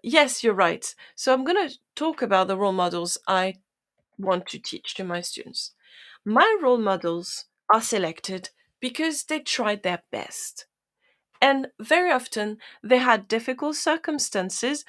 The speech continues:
or I should even say terrible circumstances of life. The role models I choose to present to my students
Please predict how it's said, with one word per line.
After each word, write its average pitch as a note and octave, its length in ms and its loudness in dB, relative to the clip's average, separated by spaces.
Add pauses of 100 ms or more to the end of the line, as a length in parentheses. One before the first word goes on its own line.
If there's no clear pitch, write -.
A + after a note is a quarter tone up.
(240)
or D4 200 6
I D#4 200 8
should D4+ 260 -2
even A3 280 -2
say F#3 360 2 (300)
terrible F3 680 -2 (260)
circumstances - 1120 -6
of F#3 180 -4
life. - 540 -6 (1160)
The B3+ 120 4
role E4+ 280 4
models G#3 420 2
I G3+ 140 0
choose G#3+ 380 -6
to - 80 -12
present G3+ 360 -4
to G#3+ 100 -8
my G3 140 0
students G3+ 500 -6